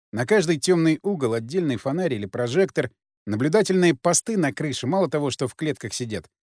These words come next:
так ещё и выходы в них прямо через крышу проделаны, чтобы ночью никто по незащищённой территории пешком не ходил,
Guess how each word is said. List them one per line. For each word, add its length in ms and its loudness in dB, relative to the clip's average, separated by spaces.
так 160 -8
ещё 260 0
и 60 8
выходы 440 0
в 60 -2
них 200 -2
прямо 280 0
через 260 -4
крышу 280 -6
проделаны, 580 -6
чтобы 300 0
ночью 320 2
никто 340 2
по 100 -2
незащищённой 680 -2
территории 500 0
пешком 340 -8
не 100 -4
ходил, 380 -6